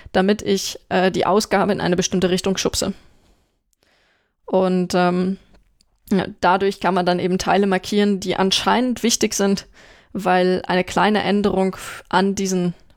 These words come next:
Bereichen, zum Beispiel im Bild, eine kleine Änderung an diesen Bereichen schon eine große Änderung im finalen Output ergeben hätte. Zum Beispiel, wenn ich ein-,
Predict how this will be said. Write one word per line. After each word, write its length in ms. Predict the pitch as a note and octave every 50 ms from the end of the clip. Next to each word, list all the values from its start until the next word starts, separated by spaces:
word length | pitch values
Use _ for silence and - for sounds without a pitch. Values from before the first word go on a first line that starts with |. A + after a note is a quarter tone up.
| _ _
Bereichen, 720 | - F#3+ F3 F3 E3+ G3 A3 A3+ - A3+ G#3 G3 G3+ F#3+ -
zum 160 | - - F#3 E3
Beispiel 300 | - E3+ - - - -
im 120 | F3 E3+
Bild, 280 | - G#3 A#3 A#3 - - _ - - - - - - -
eine 140 | - G#3 F3+
kleine 300 | F3 - F3+ F#3 G3 F#3
Änderung 340 | F#3 F#3+ F#3+ F#3+ F#3 F#3 D3+
an 100 | F3+ F#3
diesen 180 | F3 F3 F3 E3+
Bereichen 440 | F3+ - E3 D#3 F3+ F3+ - F3+
schon 160 | - - E3+ -
eine 180 | - F3+ F3
große 400 | F3 - - F3+ F#3 F3+ - -
Änderung 520 | - E3+ F#3+ F#3 F#3+ F3+ F3 F3 E3+ F3+ - _ _ - - - _ _ _
im 160 | - - F#3 -
finalen 420 | - F#3+ F3+ E3 E3+ E3 E3 -
Output 380 | - F#3 F3+ - - F#3+ F3+ -
ergeben 340 | - F#3 F3 - - F3
hätte. 280 | F#3 F#3+ - - - F#3+ - _ _ _ _ _
Zum 160 | - - - F3
Beispiel, 280 | F3 - - - F3
wenn 140 | E3+ E3 E3+
ich 120 | F#3 -
ein-, 220 | - E3+ F3+ F3+